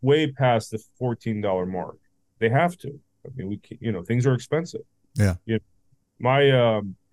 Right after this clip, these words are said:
Speaker 1: I, I, you know, I was telling, um, another, uh, uh, manufac-, uh, uh, brand, cigar brand,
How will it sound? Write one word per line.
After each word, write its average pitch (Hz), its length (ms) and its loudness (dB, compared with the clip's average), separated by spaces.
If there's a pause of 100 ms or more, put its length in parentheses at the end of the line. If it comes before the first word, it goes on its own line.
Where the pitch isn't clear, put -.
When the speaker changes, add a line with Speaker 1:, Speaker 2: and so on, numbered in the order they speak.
(360)
Speaker 1:
I, 113 80 2
I, 127 360 2
you 143 140 0
know, 117 120 2
I 120 40 4
was 131 160 2
telling, 117 520 2
um, 95 560 -4 (800)
another, 117 320 4 (120)
uh, 110 200 2
uh, 104 240 0
manufac-, 104 560 -2
uh, 104 360 -2
uh, 101 100 -2
brand, 113 460 0
cigar 117 220 0
brand, 92 300 -6